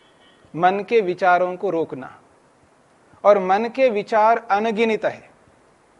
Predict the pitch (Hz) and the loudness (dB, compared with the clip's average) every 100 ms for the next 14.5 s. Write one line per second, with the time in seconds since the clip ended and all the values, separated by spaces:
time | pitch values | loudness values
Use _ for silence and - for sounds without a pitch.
0 | _ - 160 196 220 233 233 220 170 151 | _ -6 0 2 4 2 2 0 -2 -2
1 | 139 - _ - _ _ _ _ _ _ | -12 -14 _ -20 _ _ _ _ _ _
2 | - 196 247 208 214 240 262 254 254 262 | -4 -2 0 -2 -2 -2 0 4 6 4
3 | 240 185 180 180 214 202 220 233 226 190 | 2 -4 -6 2 6 6 4 -2 -6 -6
4 | 190 220 - 196 190 190 269 226 220 175 | -4 -4 -4 -2 -2 0 0 0 -2 -2
5 | 143 - - _ _ _ _ _ _ _ | -4 -6 -20 _ _ _ _ _ _ _
6 | _ _ _ _ _ _ _ _ _ _ | _ _ _ _ _ _ _ _ _ _
7 | _ _ _ _ _ 196 247 247 226 208 | _ _ _ _ _ 4 6 6 2 0
8 | 240 226 233 254 254 - 208 233 - - | 4 4 4 2 -2 -2 0 0 -2 -16
9 | _ _ _ _ _ _ _ _ - 233 | _ _ _ _ _ _ _ _ -10 -4
10 | 233 262 262 254 220 220 165 127 - _ | -2 0 4 4 4 2 0 -8 -16 _
11 | _ _ - - 214 196 123 - _ _ | _ _ -20 0 0 0 -6 -16 _ _
12 | - 196 208 220 220 185 180 190 - 190 | -2 2 4 6 2 2 -6 -6 -6 -6
13 | 202 - _ - 175 185 190 185 160 156 | -6 -8 _ -6 -4 -4 -4 -2 0 0
14 | 156 139 127 80 | -4 -6 -10 -16